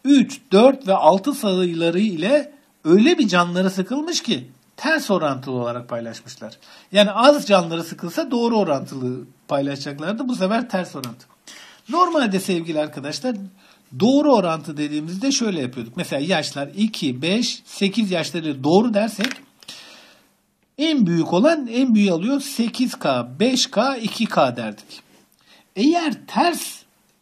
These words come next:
orantılı paylaşıyorlarsa arkadaşlar üç, dört, altı ile bu sefer bir sabit, benim K sabitim var.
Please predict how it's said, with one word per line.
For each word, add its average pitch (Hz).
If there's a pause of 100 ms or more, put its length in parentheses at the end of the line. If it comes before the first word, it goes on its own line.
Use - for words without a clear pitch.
(240)
orantılı 147
paylaşıyorlarsa 151
arkadaşlar 123
üç, -
dört, 147
altı 139
ile 208 (360)
bu 311
sefer 190
bir 170
sabit, 165
benim 151
K 170
sabitim 214
var. 226